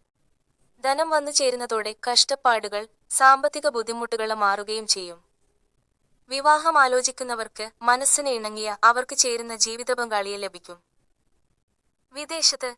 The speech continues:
ജോലിക്ക് പോകാൻ സാധ്യതയുണ്ട്. അതുപോലെ വിദേശത്ത് ജോലി ചെയ്യുന്നവർ ജോലിയിൽ നേട്ടങ്ങൾ കൈവരിക്കും. ചെയ്യുന്ന ജോലിയിൽ നിന്ന് ഉയർന്ന പദവിയിലേക്ക് സ്ഥാനക്കയറ്റമുണ്ടാകും. രോഗങ്ങൾ ഉള്ളവരുടെ രോഗം ശമനമുണ്ടാകും.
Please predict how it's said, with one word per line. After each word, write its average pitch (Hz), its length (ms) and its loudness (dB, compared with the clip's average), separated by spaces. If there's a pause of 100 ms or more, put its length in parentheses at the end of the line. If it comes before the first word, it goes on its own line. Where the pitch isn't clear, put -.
ജോലിക്ക് 277 440 -2
പോകാൻ 226 320 0
സാധ്യതയുണ്ട്. 214 640 -4 (1000)
അതുപോലെ 294 480 0
വിദേശത്ത് 269 520 0
ജോലി 240 280 -2
ചെയ്യുന്നവർ 214 520 -6 (100)
ജോലിയിൽ 262 440 0
നേട്ടങ്ങൾ 247 420 -8
കൈവരിക്കും. 190 540 -10 (960)
ചെയ്യുന്ന 302 380 -6
ജോലിയിൽ 254 400 -4
നിന്ന് 240 220 -12
ഉയർന്ന 269 420 -4
പദവിയിലേക്ക് 226 560 -6
സ്ഥാനക്കയറ്റമുണ്ടാകും. 226 1120 -4 (1080)
രോഗങ്ങൾ 320 440 0
ഉള്ളവരുടെ 254 420 -2
രോഗം 233 360 -6
ശമനമുണ്ടാകും. 214 800 -4